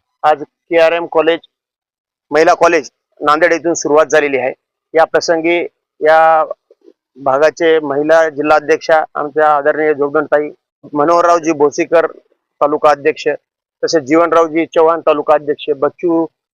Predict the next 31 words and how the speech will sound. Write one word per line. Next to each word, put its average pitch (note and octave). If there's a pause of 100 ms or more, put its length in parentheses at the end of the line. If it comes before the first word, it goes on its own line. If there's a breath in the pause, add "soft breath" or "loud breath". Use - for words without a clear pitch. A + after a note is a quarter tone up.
(100)
यादव D#3
ओबीसीचे, D3+
ते-, -
तेलेंज-, D#3+
तेजेंद्र E3+
भैया D#3 (1120)
या D3+
आमचे D3 (320)
ढाकणीवाले D3+ (580)
आणि G#3 (240)
विद्यार्थ्यांचे E3+
असंख्य E3
पदाधिकारी D#3 (220)
यांच्या D3+
माध्यमातून D#3
या D3+
ठिकाणी D3+ (520)
हा D#3
उद्घाटन D3+
सोहळा D3+
झालेला C#3
आहे. C3+ (420)
या E3+
महिनाभरामध्ये E3
एकंदरीत D#3+
प्रत्येक, -
तसेच E3
या F3+
ठिकाणी D#3+
वृक्षारोपणाचा E3+
देखील E3+